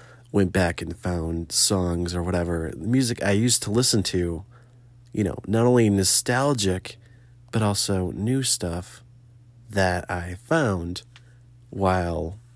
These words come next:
you know, making playlists during this.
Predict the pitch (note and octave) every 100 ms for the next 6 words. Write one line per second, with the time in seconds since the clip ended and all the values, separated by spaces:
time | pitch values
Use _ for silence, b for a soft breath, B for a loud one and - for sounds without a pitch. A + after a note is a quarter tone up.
0 | - - - - - A2+ G2 E2 - -
1 | - b b - F2+ D#2+ D#2 A2+ A#2 E2+
2 | D#2+ - E2+ D2+ E2 -